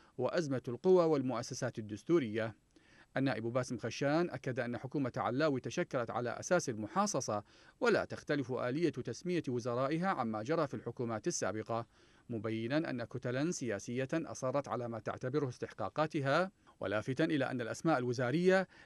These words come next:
لا يعلم بها سوى عشرة من زعامات المشهد السياسي، والحديث عن تخويل علاوي باختيار وزرائه لا صحة له على الإطلاق.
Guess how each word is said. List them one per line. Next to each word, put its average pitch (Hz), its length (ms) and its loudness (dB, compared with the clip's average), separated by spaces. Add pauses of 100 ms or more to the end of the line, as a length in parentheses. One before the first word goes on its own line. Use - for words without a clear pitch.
(100)
لا 170 260 4
يعلم 117 440 2
بها 135 240 0
سوى 131 280 0
عشرة 185 520 0
من 120 120 -2
زعامات 123 520 0
المشهد 127 360 -2
السياسي، 113 640 -2 (360)
والحديث 131 520 0
عن 113 200 -2
تخويل 139 320 2
علاوي 131 380 4
باختيار 135 500 0
وزرائه 123 720 -2
لا 151 240 0
صحة 160 420 -6
له 127 320 0
على 113 160 -2
الإطلاق. 107 800 -2